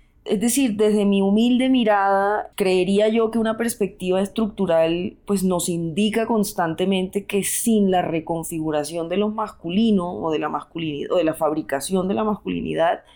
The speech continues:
pues los cambios estructurales se vuelven un poco más difíciles o, o parciales. Entonces, usted ha sido una de las que también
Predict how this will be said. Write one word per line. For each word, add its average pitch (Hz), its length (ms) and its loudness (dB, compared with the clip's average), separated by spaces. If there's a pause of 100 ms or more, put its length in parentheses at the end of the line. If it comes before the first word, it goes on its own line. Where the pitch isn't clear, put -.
(680)
pues 214 160 2
los 196 280 0
cambios 214 460 2
estructurales 233 1160 0 (460)
se 214 160 2
vuelven 196 320 2
un 233 160 2
poco 247 260 0
más 226 260 2
difíciles 226 680 0
o, 233 320 0
o 190 180 -4
parciales. 190 1200 0
Entonces, - 540 -2 (140)
usted 214 480 0
ha 247 120 2
sido 247 340 2
una 247 320 0
de 254 80 -2
las 226 160 -2
que 196 120 -4
también 202 920 0